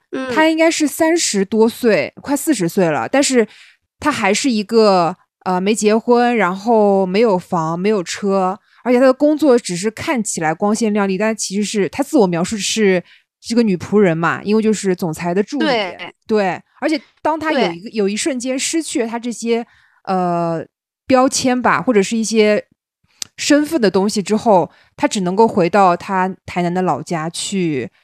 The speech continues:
Speaker 2: 就是做一个，<laughs> 怎么讲，就是，嗯，是，
Speaker 1: 从零开始。
Speaker 2: 对，从零开始，然后就是变成一个大龄的女性，这样。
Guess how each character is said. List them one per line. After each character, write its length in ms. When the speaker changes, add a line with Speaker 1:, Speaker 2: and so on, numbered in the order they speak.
Speaker 2:
就 100
是 120
做 180
一 120
个， 560
<laughs> 800
怎 120
么 100
讲， 220
就 120
是， 480
嗯， 480
是， 160
Speaker 1:
从 240
零 160
开 240
始。 60
Speaker 2:
对， 160
从 180
零 160
开 180
始， 200
然 160
后 160
就 100
是 180
变 200
成 160
一 100
个 240
大 220
龄 220
的 420
女 160
性， 460
这 80
样。 220